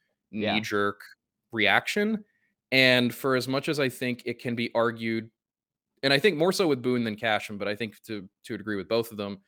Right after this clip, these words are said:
Speaker 2: that this may be the point in time at which the Yankees need to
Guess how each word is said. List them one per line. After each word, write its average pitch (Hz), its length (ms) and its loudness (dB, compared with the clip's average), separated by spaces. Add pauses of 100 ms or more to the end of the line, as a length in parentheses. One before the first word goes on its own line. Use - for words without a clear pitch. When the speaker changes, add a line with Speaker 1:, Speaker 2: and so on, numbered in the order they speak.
(280)
Speaker 2:
that 113 460 2
this 127 200 2
may 120 300 2
be 117 400 0 (160)
the 120 100 -6 (240)
point 123 280 -4
in 113 120 -6
time 113 300 -2
at 95 60 -4
which 107 180 -6
the 113 100 -6
Yankees 107 460 -4
need 104 400 -6
to 107 400 -8